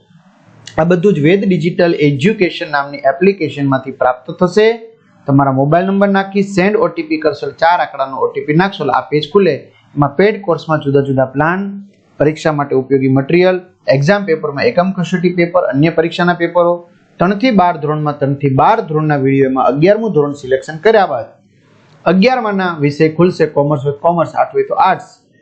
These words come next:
એમાં પાર્ટ વાઇઝ વીડિયો મળશે. અથવા તો શાળા મિત્ર નામની એપ્લિકેશનમાં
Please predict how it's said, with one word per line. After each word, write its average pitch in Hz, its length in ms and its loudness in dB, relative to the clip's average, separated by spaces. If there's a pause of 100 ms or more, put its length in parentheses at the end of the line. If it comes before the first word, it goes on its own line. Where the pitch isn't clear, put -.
(140)
એમાં 143 220 2
પાર્ટ 180 240 0
વાઇઝ 170 160 -2
વીડિયો 135 320 0
મળશે. 120 500 -6 (340)
અથવા 165 220 0
તો 165 100 -2
શાળા 160 320 0
મિત્ર 190 280 -4
નામની 165 280 0
એપ્લિકેશનમાં 147 680 0